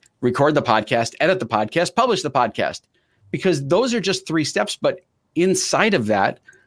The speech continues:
there are multiple things that have to occur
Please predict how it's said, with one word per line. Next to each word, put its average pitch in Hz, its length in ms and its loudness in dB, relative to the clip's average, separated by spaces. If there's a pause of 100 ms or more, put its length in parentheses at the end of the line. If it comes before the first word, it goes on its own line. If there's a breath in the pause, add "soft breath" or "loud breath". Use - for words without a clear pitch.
(140)
there 139 200 2
are 139 160 2
multiple 143 520 0
things 147 380 0
that 117 160 0
have 117 220 0
to 110 160 0
occur 110 500 0